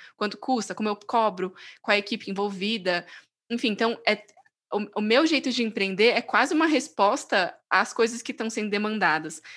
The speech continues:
Claro que tem muita coisa que eu penso, "Seria muito legal fazer isso", mas ainda muito na intuição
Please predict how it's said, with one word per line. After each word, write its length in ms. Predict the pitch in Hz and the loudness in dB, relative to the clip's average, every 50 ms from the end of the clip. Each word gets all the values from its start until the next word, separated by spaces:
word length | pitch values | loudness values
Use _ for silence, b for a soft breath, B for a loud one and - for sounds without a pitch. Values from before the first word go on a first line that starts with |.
| B - | B -4
Claro 200 | - 214 226 247 | 0 0 0 0
que 80 | 220 | 0
tem 120 | - 269 247 | -2 -2 -2
muita 260 | 233 240 247 302 269 | -2 -2 0 -2 -2
coisa 800 | - - - 220 220 214 208 208 208 190 185 180 175 165 160 - - _ _ _ _ _ _ _ _ _ _ _ _ _ _ _ | -2 0 2 4 4 4 4 2 0 0 0 0 0 -2 -6 -12 -18 _ _ _ _ _ _ _ _ _ _ _ _ _ _ _
que 80 | - 220 | -2 -2
eu 60 | 208 | -2
penso, 380 | 208 - 214 190 180 180 - - | 2 2 2 2 2 0 -6 -4
"Seria 240 | - 220 202 202 202 | -2 0 0 2 2
muito 240 | 214 233 254 302 | 0 -2 -2 0
legal 240 | 254 226 196 185 185 196 | 0 2 2 2 2 2
fazer 260 | - 190 180 190 180 | -2 -4 -4 -4 -4
isso", 400 | 190 214 233 226 - - 190 180 B B B B B B _ | -2 -2 -4 -4 -6 -6 -10 -12 B B B B B B _
mas 320 | 208 214 214 262 285 302 | 2 2 2 2 4 4
ainda 600 | 277 247 226 226 240 262 277 269 254 220 175 - - - _ _ - | 2 2 4 2 0 0 2 4 4 4 2 0 -4 -12 _ _ -4
muito 300 | 220 233 254 302 311 320 | -2 -2 -2 -2 -2 0
na 140 | 269 254 262 | 0 0 0
intuição 760 | 254 247 254 262 240 226 - - - 202 202 226 277 330 | 0 -2 -4 -4 -6 -6 -6 -4 -2 0 2 2 0 0